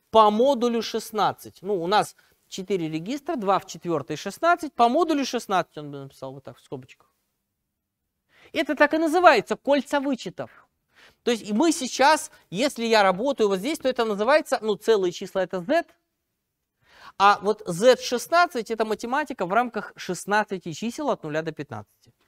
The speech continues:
И в рамках этой специфической арифметики называется кольцо вычетов по модулю шестнадцать. В рамках этой специфической арифметики, да, одиннадцать плюс семь это два.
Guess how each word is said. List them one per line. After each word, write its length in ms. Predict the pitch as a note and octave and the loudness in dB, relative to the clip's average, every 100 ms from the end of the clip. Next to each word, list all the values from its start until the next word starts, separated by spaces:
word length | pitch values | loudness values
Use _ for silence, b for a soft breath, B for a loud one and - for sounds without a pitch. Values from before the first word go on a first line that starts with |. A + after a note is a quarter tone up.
| _ - | _ -4
И 80 | |
в 100 | G#3 | 4
рамках 420 | A#3 A#3 F#3 G3 - | 6 6 4 -8 0
этой 380 | B3+ A3 - D3+ | 4 4 4 -4
специфической 920 | - A#3+ - C#4+ D4+ B3+ F#3+ - F3 | -2 -4 -2 -2 0 -2 -2 -4 -4
арифметики 840 | F3 E3+ E3 G#3 C4+ - - E3+ C3 _ _ _ _ _ _ _ _ _ | -2 -4 -6 -8 -10 -10 -10 -10 -10 _ _ _ _ _ _ _ _ _
называется 420 | C#3+ E3 F#3 C#3 | -8 -2 -2 -2
кольцо 260 | - D#3+ - | -6 -6 -4
вычетов 320 | A#3 - F#3+ | -6 -6 -8
по 140 | - D#3+ | -4 -4
модулю 400 | F#3 E3+ D#3+ D3+ | -2 -4 -6 -8
шестнадцать. 520 | - E3 D3+ B2 - - B | -10 -12 -8 -10 -10 -18 B
В 40 | |
рамках 320 | A#3 B3+ A#3+ | 2 2 -2
этой 120 | - B3+ | -6 -6
специфической 680 | - - D4 A#3 G#3 - | 0 0 0 -2 -4 -4
арифметики, 400 | A#3 G#4 G4+ F#4+ | -2 0 0 2
да, 140 | G4 G#4 | 2 2
одиннадцать 280 | F4+ F4 - | 2 -4 -6
плюс 160 | D#4+ | -12
семь 180 | - D#4+ | -10 -12
это 100 | A3 | -10
два. 260 | F3+ D#3+ | -8 -8